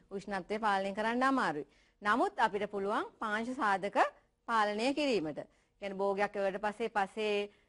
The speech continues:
අ, පස තද වෙලා නම් අපිට බිම් සැකසීම මගින් පස බුරුල් කරන්න පුළුවන්. දෘශ්‍ය ඝනත්වය වැඩ්-, අඩු කරගන්න පුළුවන්. ඒ වගේම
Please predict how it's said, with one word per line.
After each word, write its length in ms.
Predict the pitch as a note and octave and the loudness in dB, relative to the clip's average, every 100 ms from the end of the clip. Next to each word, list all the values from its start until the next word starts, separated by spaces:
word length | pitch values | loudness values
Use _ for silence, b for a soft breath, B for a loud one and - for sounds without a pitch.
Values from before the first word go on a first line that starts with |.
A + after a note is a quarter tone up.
| _ | _
අ, 140 | F3+ | -12
පස 220 | F3+ G3 A3 | -2 -2 -2
තද 260 | - G3 G#3+ | 2 2 4
වෙලා 320 | C#4 C4+ G#3 | 4 4 2
නම් 160 | G3 F#3 | -2 -6
අපිට 240 | F3+ G#3+ | -4 -6
බිම් 160 | G#3 G3+ | -6 -6
සැකසීම 480 | G#3 G#3 A3+ A3 G#3+ | -6 -6 -8 -8 -8
මගින් 360 | G#3+ G#3+ D4+ A4 | -8 -4 -4 -4
පස 240 | - G#3 B3+ F4 - _ | -8 -6 0 0 -2 _
බුරුල් 320 | G3+ A#3 C#4+ | -6 -4 -2
කරන්න 300 | C4 G3 E3+ | 2 2 0
පුළුවන්. 320 | D3+ D#3 D3+ D#3 | -4 -8 -8 -10
දෘශ්‍ය 300 | F3+ G#3 A3+ | -12 -12 -8
ඝනත්වය 460 | G#3 G#3 G3+ G#3+ G#3+ A3 - - | -6 -6 -6 -6 -4 -4 -8 -6
වැඩ්-, 280 | G3 G3 - | -4 -4 -4
අඩු 200 | F#3+ G#3+ | -2 0
කරගන්න 420 | C4+ G#3 F3+ E3+ | 2 0 -2 -6
පුළුවන්. 300 | E3 D#3+ D#3+ D3+ | -8 -8 -8 -8
ඒ 140 | F3+ | -4
වගේම 380 | F3 F3+ F3+ | -4 -2 -2